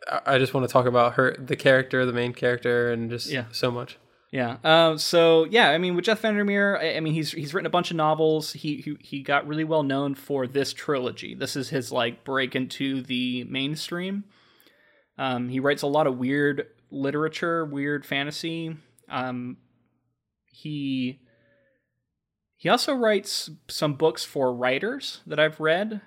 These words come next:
Speaker 2: Um, one of them, I think, is called Writing Life or A Writer's Life, that, um, talks about, like, how to balance your creative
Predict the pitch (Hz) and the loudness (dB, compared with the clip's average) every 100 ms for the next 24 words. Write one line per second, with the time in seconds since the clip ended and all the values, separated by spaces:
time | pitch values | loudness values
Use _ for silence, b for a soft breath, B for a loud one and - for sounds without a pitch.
0 | _ 143 131 131 147 160 151 - 151 147 | _ -8 -6 -4 -4 -2 -4 -6 -8 -8
1 | - 143 135 - 147 143 147 165 165 165 | -4 -4 -6 -10 -4 -2 -2 -4 -6 -4
2 | 170 175 143 135 135 139 156 151 165 170 | -4 -4 -4 -4 -2 -4 -4 -6 -6 -6
3 | 175 _ _ b b b b b - 147 | -8 _ _ b b b b b -8 -4
4 | 139 131 135 131 131 139 143 151 151 151 | -2 -2 -4 -4 -6 -10 -4 -2 0 -2
5 | 139 143 139 - 143 - 139 127 131 135 | -2 0 -2 -4 -8 -4 -4 -2 -2 -2
6 | 135 135 131 - - 131 123 - 135 135 | -2 -4 -6 -8 -8 -8 -8 -8 -2 0
7 | 139 135 135 131 - | 2 0 -2 -4 -12